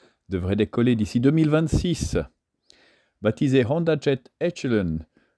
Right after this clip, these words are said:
le nouveau venu promet un niveau élevé de confort, de performance et d'efficacité. Il devrait également atteindre des altitudes jamais atteintes par un jet léger. L'Echelon sera, aura une autonomie de quatre mille huit cents kilomètres,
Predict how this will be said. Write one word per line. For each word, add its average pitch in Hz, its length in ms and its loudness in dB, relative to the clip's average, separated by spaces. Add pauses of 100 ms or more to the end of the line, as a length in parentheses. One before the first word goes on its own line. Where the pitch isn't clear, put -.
(140)
le 95 100 -4
nouveau 117 340 2
venu 113 320 2
promet 107 460 -4
un 85 80 -4
niveau 101 480 -2
élevé 131 380 0
de 117 80 0
confort, 120 360 -2
de 127 80 2
performance 139 600 -2
et 147 40 4
d'efficacité. 143 880 -2 (600)
Il 95 60 -8
devrait 95 280 -2
également 104 360 0
atteindre 131 340 0
des 98 120 0
altitudes 127 520 -4
jamais 175 400 0
atteintes - 320 -4
par 90 180 -8
un 87 140 -4
jet 135 240 -2
léger. 87 520 -2 (1200)
L'Echelon 131 580 -2 (300)
sera, 110 280 0 (260)
aura 120 220 -2
une 135 100 2
autonomie 139 460 0
de 120 80 0
quatre - 240 -6
mille 175 180 0
huit 160 80 0
cents 151 220 -4
kilomètres, - 640 -4